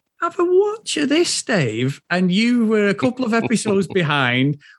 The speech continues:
Speaker 1: watched them, and then text me at ridiculous o'clock, 'cause obviously I'm up so early, and said, "You motherfucker, you have re-, <laughs> re-, dragged me in."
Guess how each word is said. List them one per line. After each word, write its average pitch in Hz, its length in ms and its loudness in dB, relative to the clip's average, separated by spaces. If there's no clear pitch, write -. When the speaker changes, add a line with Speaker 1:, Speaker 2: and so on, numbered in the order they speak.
Speaker 1:
watched 190 440 -4
them, 127 260 0
and 135 140 0
then 143 160 0
text - 380 -6
me 139 280 0
at 143 200 0
ridiculous 185 600 0
o'clock, 135 400 -4
'cause 156 80 -4
obviously 135 200 0
I'm 147 120 2
up 156 160 -2
so 131 220 0
early, 123 240 -2
and 123 120 -6
said, 131 340 -6
"You 135 340 4
motherfucker, 113 880 -4
you 117 200 2
have 120 200 0
re-, 139 200 -2
<laughs> - 80 -4
re-, 170 880 2
dragged 247 420 -2
me 160 320 0
in." 147 180 -2